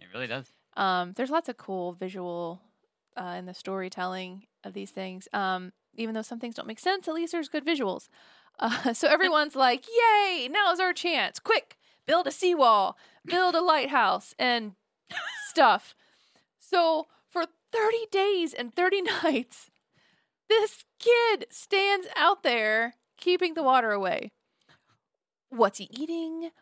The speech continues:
Speaker 2: What's he drinking? Like, why is, I don't know.
Speaker 1: Don't
Speaker 2: Uh,
Speaker 1: worry, the
Speaker 2: this
Speaker 1: crabs are
Speaker 2: whole
Speaker 1: nibbling his toes.
Speaker 2: Yes,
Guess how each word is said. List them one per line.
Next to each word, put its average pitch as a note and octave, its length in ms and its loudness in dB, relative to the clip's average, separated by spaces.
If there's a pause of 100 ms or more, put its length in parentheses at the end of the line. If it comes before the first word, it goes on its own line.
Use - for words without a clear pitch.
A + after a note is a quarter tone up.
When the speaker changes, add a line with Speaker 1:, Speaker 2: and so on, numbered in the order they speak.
(100)
Speaker 2:
What's G#3+ 140 -12
he G#3+ 60 -12
drinking? C4+ 840 -6 (300)
Like, G#3+ 160 -6
why C4+ 760 0 (240)
is, A#3+ 320 -4 (280)
I A#3 120 0
don't A3 180 -2
know. F3 260 -6 (120)
Speaker 1:
Don't E3+ 120 -2
Speaker 2:
Uh, - 40 -6
Speaker 1:
worry, F3+ 220 2
the E3+ 140 2
Speaker 2:
this D4 80 -2
Speaker 1:
crabs F3 320 4
are - 60 4
Speaker 2:
whole - 140 2 (160)
Speaker 1:
nibbling D#3+ 420 -4
his - 140 -8
toes. D#3 280 -2
Speaker 2:
Yes, - 420 -2